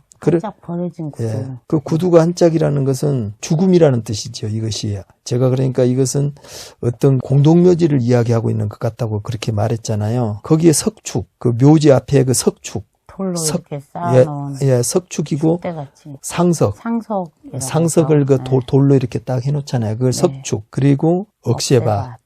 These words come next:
Speaker 1: 무덤 위에 그 억새밭. 옆에 마음대로 그 피어난 억새밭. 머리 검은 짐승 한 마리.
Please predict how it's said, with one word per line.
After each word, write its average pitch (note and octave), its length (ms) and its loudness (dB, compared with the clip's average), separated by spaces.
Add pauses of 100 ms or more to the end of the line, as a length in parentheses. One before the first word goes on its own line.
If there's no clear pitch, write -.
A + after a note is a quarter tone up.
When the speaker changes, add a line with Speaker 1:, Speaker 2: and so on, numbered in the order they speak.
Speaker 1:
무덤 C3 360 2
위에 B2+ 180 2
그 A#2 220 -2
억새밭. G#2 540 -6
옆에 A2+ 760 2
마음대로 A#2 480 -2
그 G#2+ 140 -4
피어난 C3+ 480 -4
억새밭. G#2 540 -8 (160)
머리 A#2+ 340 0
검은 A2+ 320 -2
짐승 A#2 480 -4
한 G#2+ 180 -4
마리. G#2 380 -10